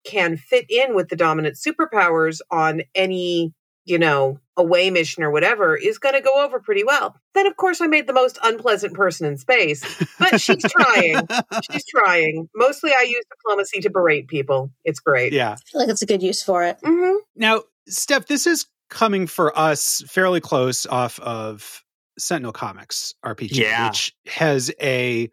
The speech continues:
Speaker 2: sort of legendary, at this point, uh, modern legend randomized character generation. And so listen to that run, listeners, uh, if you're into that. This is pared down, but still very random.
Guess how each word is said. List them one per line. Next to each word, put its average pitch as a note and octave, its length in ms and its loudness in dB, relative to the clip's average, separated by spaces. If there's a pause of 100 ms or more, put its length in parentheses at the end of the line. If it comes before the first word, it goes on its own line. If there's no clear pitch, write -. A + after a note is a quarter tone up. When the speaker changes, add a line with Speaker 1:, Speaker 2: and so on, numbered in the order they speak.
(120)
Speaker 2:
sort D#3+ 240 2
of A#2+ 100 -4
legendary, B2 1160 0 (180)
at C#3 140 -4
this A#2 180 -4
point, A2+ 380 -4
uh, A2 320 -6
modern C#3+ 400 2
legend A2 460 -4
randomized A#2+ 1000 -4
character A2+ 640 -6
generation. F#2+ 800 -12 (260)
And E3 400 0
so - 280 0
listen C#3 200 -2
to C#3+ 40 -2
that B2 160 -4
run, G2+ 160 -12
listeners, F2+ 400 -14
uh, - 280 -14
if - 380 -18
you're - 80 -20
into G#2+ 140 -16
that. B2 260 -8 (180)
This A3 240 0
is D#4 220 2 (220)
pared A3 320 2
down, G3 260 2
but D#3 160 -2
still D4 400 -4
very D#3 400 0
random. G2+ 600 -10